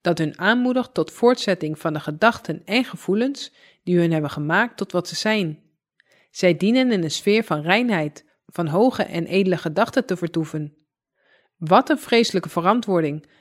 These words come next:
wanneer diegenen die deze zieken een goed voorbeeld zouden moeten geven, zelf slaaf geworden zijn van schadelijke gewoonten, wiens invloed aan de verleiding een extra kracht verleent.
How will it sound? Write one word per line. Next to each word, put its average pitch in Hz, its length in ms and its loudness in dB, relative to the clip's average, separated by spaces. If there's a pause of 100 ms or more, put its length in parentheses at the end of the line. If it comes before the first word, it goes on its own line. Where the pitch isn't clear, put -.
(100)
wanneer 175 340 0
diegenen 233 680 0
die 160 160 -4
deze 262 340 0
zieken 214 460 -4
een 190 100 -14
goed - 240 -4
voorbeeld 208 400 2
zouden 196 220 2
moeten 185 200 -2
geven, 160 500 -2 (340)
zelf 254 340 2
slaaf 214 300 4
geworden 180 340 0
zijn 165 340 -4
van 156 180 -8
schadelijke 196 520 0
gewoonten, 165 680 -2 (580)
wiens 175 360 0
invloed 277 460 0
aan 247 100 2
de 233 60 0
verleiding 170 760 0
een 165 120 -2
extra - 300 -4
kracht 233 400 -2
verleent. 170 520 -2